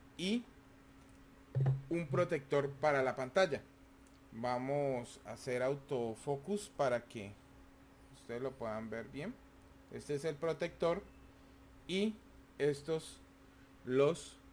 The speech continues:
tornillos. ¿Por qué? Resulta que, eh, el reloj no tiene una abierta común y corriente. El reloj tiene tornillos por detrás para poder ver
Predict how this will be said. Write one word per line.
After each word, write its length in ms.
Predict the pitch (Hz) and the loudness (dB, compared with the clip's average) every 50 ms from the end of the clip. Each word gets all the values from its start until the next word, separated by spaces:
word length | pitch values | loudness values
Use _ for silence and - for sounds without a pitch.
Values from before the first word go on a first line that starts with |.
| - - | -10 -4
tornillos. 560 | - 123 120 120 135 139 131 104 98 - - - - - - - - - | -4 -2 -2 0 0 0 0 0 -4 -6 -8 -12 -20 -20 -20 -20 -6 2
¿Por 240 | - 185 170 156 - | 4 6 6 6 6
qué? 240 | - 208 190 147 107 - - - - - - - - - - - | 6 6 6 6 2 -6 -10 -20 -20 -20 -20 -20 -20 -16 0 8
Resulta 720 | 190 202 208 208 247 233 220 202 - 220 226 233 - - - - | 10 10 10 10 8 4 2 6 6 6 6 6 4 -2 -8 0
que, 340 | - 208 208 208 214 247 262 - - - - - - - - - | 4 6 8 8 6 4 0 -4 -12 -20 -20 -20 -20 -20 -10 -2
eh, 640 | - 139 139 139 135 131 131 127 123 120 117 117 120 - - - - - - - - - - | 2 4 6 6 6 4 2 0 0 -2 -4 -6 -8 -12 -16 -20 -20 -20 -18 -20 -12 -2 2
el 160 | 156 175 170 | 2 4 6
reloj 480 | 185 196 190 190 190 190 190 190 - - - | 8 8 8 10 10 8 8 6 2 -6 -6
no 200 | 160 160 160 147 | -4 -2 -2 -2
tiene 520 | - 180 175 170 165 170 170 170 175 - - | -2 -2 -2 -2 0 0 0 -2 -2 -4 -4
una 300 | - 170 165 160 160 160 | -4 -2 0 2 2 2
abierta 840 | 165 165 165 160 160 160 156 151 - - 170 165 165 165 - - - - - - - | 2 2 0 0 2 0 0 -2 -2 0 2 4 4 4 2 -2 -6 -12 -20 -12 -6
común 260 | - 143 131 135 139 | -4 -2 0 0 -2
y 60 | 147 143 | -2 -2
corriente. 520 | - 165 160 170 180 175 170 143 - - - - - - - - - - - - - | -4 -4 -2 0 0 0 0 -2 -6 -12 -12 -10 -8 -8 -8 -10 -12 -16 -18 -6 -4
El 120 | 143 151 160 | -2 0 2
reloj 380 | 170 185 180 175 175 170 175 - - - - - - - - - | 4 4 6 8 6 6 6 2 -6 -18 -20 -20 -20 -20 -20 -10
tiene 460 | - 165 165 160 160 160 165 170 170 - - - - - - - - | -4 0 0 2 2 2 2 0 0 -4 -10 -20 -20 -20 -20 -4 2
tornillos 880 | - 156 147 139 143 151 170 175 175 160 165 180 202 214 - - - - - - - - - - - | 6 6 6 6 6 4 4 2 4 4 6 6 4 4 0 -6 -14 -18 -20 -20 -20 -20 -20 2 8
por 240 | 147 143 139 139 127 | 10 10 10 10 8
detrás 520 | 131 127 123 - 165 160 160 175 196 - | 6 4 4 6 8 8 8 8 8 4
para 360 | - - 170 151 147 139 139 | 4 4 6 8 8 6 6
poder 340 | 135 123 117 123 127 127 135 | 4 2 4 6 6 4 4
ver 320 | 135 135 147 147 143 147 | 6 8 8 8 8 6